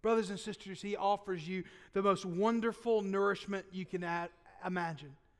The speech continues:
The soul-satisfying simplicity of bread. The bread of heaven. If you go to a restaurant, you go to a restaurant, they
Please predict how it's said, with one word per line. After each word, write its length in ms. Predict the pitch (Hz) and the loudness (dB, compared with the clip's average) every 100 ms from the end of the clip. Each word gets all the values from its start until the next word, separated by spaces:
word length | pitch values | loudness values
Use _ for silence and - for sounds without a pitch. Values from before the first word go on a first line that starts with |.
| _ _ _ _ _ | _ _ _ _ _
The 80 | - | -16
soul-satisfying 1900 | 151 - - 214 214 226 233 208 - - - 196 190 190 - 196 185 180 175 165 - _ _ | -12 -12 -4 2 4 4 2 -4 -12 -16 -10 -4 -2 -2 -4 -4 -2 -2 -4 -8 -16 _ _
simplicity 1120 | - - 180 160 - 185 185 - 165 165 160 139 _ _ _ _ _ _ _ _ _ _ _ _ 143 | -18 -10 -6 -8 -6 -6 -4 -6 -8 -8 -10 -16 _ _ _ _ _ _ _ _ _ _ _ _ -16
of 220 | 131 139 | -16 -4
bread. 320 | 156 147 127 113 - - - _ _ _ _ _ _ _ _ _ _ _ _ | -2 -2 -6 -14 -20 -20 -20 _ _ _ _ _ _ _ _ _ _ _ _
The 80 | 135 | -12
bread 340 | 131 156 156 | -6 -6 -6
of 80 | 147 | -8
heaven. 220 | 139 139 131 127 139 _ _ _ _ _ _ _ _ | -10 -12 -14 -20 -20 _ _ _ _ _ _ _ _
If 60 | - | -2
you 60 | |
go 60 | 185 | -2
to 60 | 160 | 0
a 40 | |
restaurant, 680 | 151 170 - 180 170 170 165 - _ _ _ _ - - - _ _ _ _ | -2 -2 -4 -2 0 0 -4 -16 _ _ _ _ -20 -20 -20 _ _ _ _
you 80 | 170 | -4
go 120 | 170 | 0
to 60 | 160 | 0
a 40 | |
restaurant, 580 | 151 165 - 175 170 170 | 0 -2 -2 0 0 -2
they 220 | 160 151 | -4 -6